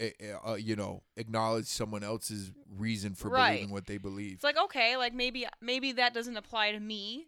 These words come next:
Speaker 2: totally, but I get it. Like, like what you said, like, how you, you're not personally offended by words, but you can understand why some people are.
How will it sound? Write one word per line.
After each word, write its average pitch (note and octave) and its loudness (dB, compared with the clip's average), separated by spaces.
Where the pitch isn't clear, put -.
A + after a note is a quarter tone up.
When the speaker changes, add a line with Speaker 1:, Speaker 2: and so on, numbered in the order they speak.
Speaker 2:
totally, A#3 -4
but G#3+ 2
I A#3+ 2
get G3+ -2
it. G3+ -2
Like, G#3 -2
like G3+ -6
what G3 -6
you G#3 -10
said, G3+ -2
like, F3 -10
how F3 -8
you, F3 -12
you're G#3 -4
not G#3 0
personally B3 -4
offended A3+ -4
by A3+ 0
words, A3+ -2
but G3+ 0
you G#3 -8
can A3 -8
understand F#3+ -4
why F#3+ -4
some F#3+ -8
people F3+ -8
are. F#3 2